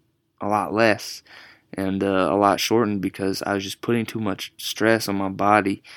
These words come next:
and my mind, which is still really weak, you know? It's still, still going through it and still trying to recover.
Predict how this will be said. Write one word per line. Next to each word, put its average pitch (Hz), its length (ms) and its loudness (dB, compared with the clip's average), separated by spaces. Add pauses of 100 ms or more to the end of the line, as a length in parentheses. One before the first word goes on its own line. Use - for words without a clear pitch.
(220)
and 101 120 -4
my 92 100 -2
mind, 101 460 4
which 95 180 -4
is - 80 -4
still 110 240 2
really 104 240 2
weak, 107 400 -2
you 104 80 -2
know? 104 240 2
It's 104 80 -4
still, 107 240 -2
still - 300 2
going 127 320 4
through 131 260 2
it 107 60 4
and - 120 -4
still - 200 -2
trying 110 240 0
to 101 40 0
recover. 101 600 0